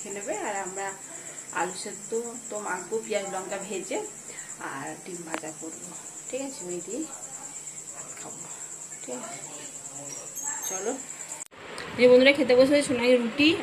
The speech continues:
আর ওবেলা মাছের ডিমের তরকারি। ঠিক আছে, আর আমাদের ভা-, আলু ভাতে মাখলাম,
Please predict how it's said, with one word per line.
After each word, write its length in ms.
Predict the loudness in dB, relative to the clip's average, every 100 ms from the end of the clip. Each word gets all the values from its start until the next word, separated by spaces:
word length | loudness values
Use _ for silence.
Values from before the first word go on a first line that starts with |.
| 2
আর 260 | 4 6 4 -2 -10 -10 -8 -2
ওবেলা 240 | 2 4
মাছের 260 | 4 2 2
ডিমের 200 | 2 0 2
তরকারি। 500 | 0 2 4 4 2 -4 -10 -8 -2
ঠিক 160 | 0
আছে, 180 | 0 -2 -8 -8 -10 -10 -10 -10 -2
আর 180 | 2 2
আমাদের 340 | 2 2 2
ভা-, 140 | 2 4
আলু 300 | 6 6 4
ভাতে 300 | 2 2 2
মাখলাম, 300 | 2 2